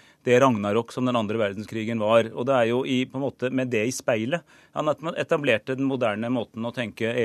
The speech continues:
U på. Og der igjen, jeg mener at, eh, professor Johan Galtung, eh, var veldig tydelig på det i stad. Jeg synes det var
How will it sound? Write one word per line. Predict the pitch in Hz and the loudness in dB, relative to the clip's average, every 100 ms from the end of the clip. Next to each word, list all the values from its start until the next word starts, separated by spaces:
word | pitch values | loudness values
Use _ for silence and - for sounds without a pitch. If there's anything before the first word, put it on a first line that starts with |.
| 98 | -2
U | |
på. | 92 143 240 - - - | -4 -4 -4 -8 -20 -10
Og | 160 143 | 2 4
der | 156 | 6
igjen, | 170 160 240 | 4 0 -2
jeg | 185 170 | -6 -4
mener | 156 139 143 | -2 0 -2
at, | 143 160 | -2 0
eh, | 147 143 139 139 131 | 2 2 0 -4 -6
professor | 143 135 147 147 | -4 -4 -4 -2
Johan | 139 143 | 0 0
Galtung, | 139 - 147 160 143 - | -2 -2 -4 -4 -8 -14
eh, | - 143 135 139 | -10 -4 -4 -2
var | 127 143 | 2 2
veldig | 143 113 135 - 135 _ | 2 -2 -4 -6 -14 _
tydelig | - 135 95 110 | -8 -6 -6 -8
på | - 139 | -4 0
det | 123 139 | 0 0
i | 143 | -4
stad. | - 165 | -4 -4
Jeg | 185 | -4
synes | 147 | -8
det | |
var | 135 | -8